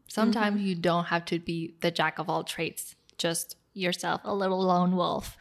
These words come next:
Speaker 1: doing it all. There's people out there that have skills that could be really valuable to you, so that, you know, reach out to people. Don't be afraid to ask them for a collaboration. Like, people are so willing,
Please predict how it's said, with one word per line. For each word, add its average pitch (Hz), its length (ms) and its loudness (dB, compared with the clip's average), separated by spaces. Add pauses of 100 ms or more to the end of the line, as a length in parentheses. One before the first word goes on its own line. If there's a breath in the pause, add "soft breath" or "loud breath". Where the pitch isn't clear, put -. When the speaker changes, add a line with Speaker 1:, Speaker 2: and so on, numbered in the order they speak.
(140)
Speaker 1:
doing 196 260 4
it 180 100 0
all. 175 280 0 (240 loud breath)
There's 208 240 4
people 220 260 4
out 196 220 6
there 185 180 6
that 180 140 4
have 170 360 -2 (960)
skills 202 600 2
that 170 260 2
could 185 180 -4
be 175 200 0
really 170 300 0
valuable 170 440 -2
to - 200 -8
you, 233 440 4
so 196 240 2
that, 175 380 2
you 247 160 2
know, 269 140 6
reach 247 280 2
out 339 200 0
to 330 100 4
people. 190 420 2
Don't 196 240 0
be 285 140 2
afraid 269 400 2
to - 180 0
ask 214 280 2
them 233 140 2
for 233 140 2
a 226 80 0
collaboration. 214 960 0
Like, 170 240 -2
people 226 340 0
are 214 320 6
so 185 480 6
willing, 175 560 2